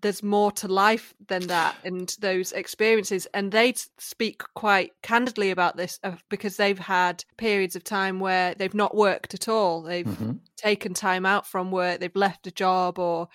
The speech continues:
Speaker 1: they've been freelance and just not had anything, or just,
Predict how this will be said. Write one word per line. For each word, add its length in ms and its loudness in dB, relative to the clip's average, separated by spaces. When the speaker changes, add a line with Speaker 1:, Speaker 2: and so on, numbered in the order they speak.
Speaker 1:
they've 160 -10
been 180 -2
freelance 1040 2
and 220 -4
just 200 -8
not 140 -6
had 200 -4
anything, 360 -4
or 180 -2
just, 260 -8